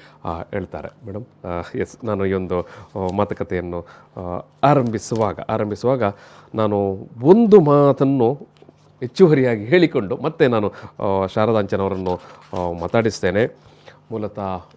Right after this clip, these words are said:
ಉಡುಪಿ ಜಿಲ್ಲೆಯವರು, ಮುಂಬೈಯಲ್ಲಿ, ಆ, ನೆಲೆಸಿದ್ದಾರೆ. ಮುಂಬೈಯಲ್ಲಿ ಎಂ ಜಿ M Medical College ಮತ್ತು Hospital and ಯೂನಿವರ್ಸಿಟಿಯಲ್ಲಿ ಅವರು blood bank, ಆ,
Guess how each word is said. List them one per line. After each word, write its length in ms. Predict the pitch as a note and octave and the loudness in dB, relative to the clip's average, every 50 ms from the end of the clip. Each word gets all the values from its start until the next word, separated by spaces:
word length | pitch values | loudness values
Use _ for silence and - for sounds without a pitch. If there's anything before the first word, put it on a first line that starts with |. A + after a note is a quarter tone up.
| _ A3 | _ -12
ಉಡುಪಿ 340 | G2+ F#2+ G2 - - G#2+ G2+ | -10 -10 -10 -8 -8 -8 -8
ಜಿಲ್ಲೆಯವರು, 560 | F2+ - G2 G2 G2 G2 F#2 F#2+ F#2 G2 G#2 - - - | -8 -8 -8 -8 -6 -6 -6 -8 -8 -10 -12 -12 -12 -12
ಮುಂಬೈಯಲ್ಲಿ, 600 | G2 F#2+ F#2 F#2+ F#2 F#2 F2+ F2 F2 F#2 F#2 - - - - - _ | -10 -6 -4 -2 -2 -2 -2 -2 -2 -4 -4 -6 -10 -18 -20 -14 _
ಆ, 240 | G#2 G2 F#2+ F#2 F2+ | -6 -6 -4 -4 -4
ನೆಲೆಸಿದ್ದಾರೆ. 880 | F#2 G2+ G2+ F#2 - G2 E2+ F#2+ F#2+ F#2 G2 G2+ G#2 G#2 - - - - _ _ | -4 -4 -4 -4 -6 -6 -4 -2 -2 0 0 0 -2 -4 -8 -14 -20 -20 _ _
ಮುಂಬೈಯಲ್ಲಿ 640 | G2+ G2 F#2+ F#2+ F#2+ F#2+ F#2 F#2 F#2 F#2 F#2 F2 - - _ _ _ _ _ - - - _ _ _ _ _ _ _ _ _ _ _ _ _ _ _ _ - | -10 -6 -2 0 0 0 0 0 0 -2 -2 -2 -4 -8 _ _ _ _ _ -20 -20 -20 _ _ _ _ _ _ _ _ _ _ _ _ _ _ _ _ -6
ಎಂ 320 | A#2+ B2+ D3+ D#3+ F#3 F3+ - - | 2 2 4 4 4 2 0 -4
ಜಿ 280 | B2 - C3+ C3+ B2+ A#2 | -4 0 2 2 2 2
M 200 | B2 A2 G#2 - - - | 0 0 -2 -6 -10 -6
Medical 340 | G2 A#2 B2 B2+ - C3+ B2 | -2 -2 0 0 0 0 0
College 480 | - A#2+ A2 A2 A2+ A2+ - - - | 0 -4 -4 -4 -6 -8 -10 -12 -16
ಮತ್ತು 240 | G2+ F#2+ - G#2 G#2 | -18 -16 -14 -12 -12
Hospital 540 | G#2 - - A2 - - A2+ - - G2 G2 - - - - _ - | -12 -10 -12 -12 -8 -8 -10 -8 -8 -10 -10 -10 -14 -20 -20 _ -8
and 80 | G2 G2 | -6 -4
ಯೂನಿವರ್ಸಿಟಿಯಲ್ಲಿ 720 | G2+ G#2+ A2+ G#2+ - G#2 F#2 G2 G2 A2 C#3 B2+ F#2+ F#2+ - - - _ _ - | -2 -2 -2 -2 -2 -6 -4 -4 -4 -4 -2 -2 -2 -2 -4 -10 -18 _ _ -10
ಅವರು 220 | G2+ G2 F#2+ F#2 | -6 -6 -6 -6
blood 340 | F#2 G#2 A2 A2+ A2+ A#2 A2+ | -6 -4 -2 -2 -2 -2 0
bank, 300 | A#2 G#2+ G2+ - - - | -2 -2 -2 -4 -8 -12
ಆ, 400 | A2 G2 F#2+ F#2 F#2 F#2 F#2+ | -12 -10 -10 -12 -14 -16 -20